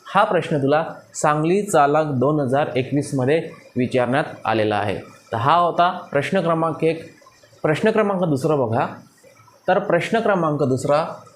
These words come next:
मीना जवळील, मीना जवळील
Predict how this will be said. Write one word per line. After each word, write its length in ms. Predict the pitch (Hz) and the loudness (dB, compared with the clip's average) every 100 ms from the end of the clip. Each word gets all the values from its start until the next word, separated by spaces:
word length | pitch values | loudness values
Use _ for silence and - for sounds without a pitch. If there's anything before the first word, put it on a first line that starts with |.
| 135 | -2
मीना 520 | 127 131 165 208 233 - 139 | 0 2 2 0 -2 -6 -6
जवळील, 680 | 120 143 151 175 160 127 185 190 - - - | 0 2 2 2 0 0 -2 -6 -14 -20 -6
मीना 360 | 120 123 143 185 101 131 | -2 2 2 0 -4 -2
जवळील 520 | 127 147 151 156 | 2 2 2 0